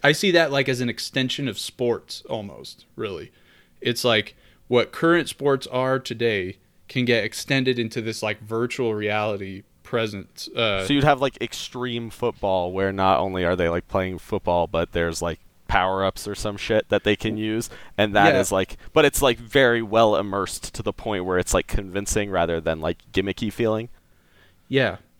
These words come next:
Speaker 1: maybe. Maybe, I don't know if we would take existing football, but, like, even if you take existing esports, so, like, if you have a shooter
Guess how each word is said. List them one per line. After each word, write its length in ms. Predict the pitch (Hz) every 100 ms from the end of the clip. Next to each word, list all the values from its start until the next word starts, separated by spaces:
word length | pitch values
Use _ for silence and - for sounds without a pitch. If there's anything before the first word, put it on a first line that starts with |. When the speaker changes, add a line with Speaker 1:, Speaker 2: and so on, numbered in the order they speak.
| - -
Speaker 1:
maybe. 500 | 143 151 117 82 - -
Maybe, 280 | 147 185 160
I 80 |
don't 140 | 175 196
know 120 | 190
if 100 | 160
we 140 | 151 143
would 120 | 127
take 200 | 160 131
existing 580 | 123 107 147 - 156 127
football, 360 | 123 107 113
but, 180 | 123 139
like, 200 | 139 135
even 200 | 151 165
if 100 | 135
you 80 | 135
take 240 | - 135
existing 480 | 127 120 131 - 131
esports, 1000 | 139 127 - - 143 123 101 - - -
so, 160 | 127
like, 200 | 113 110 - - - -
if 140 | 120
you 120 | 139 151
have 120 | 135
a 60 |
shooter 680 | 120 - 165 156 123 107